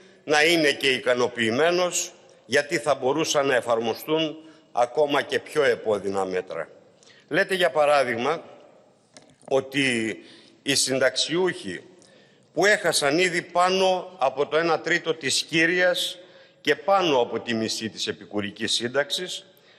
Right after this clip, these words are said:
πρέπει περίπου να πανηγυρίζουν, γιατί μετά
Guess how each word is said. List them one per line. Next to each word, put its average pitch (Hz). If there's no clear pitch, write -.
πρέπει 180
περίπου 143
να 127
πανηγυρίζουν, 123
γιατί 143
μετά 135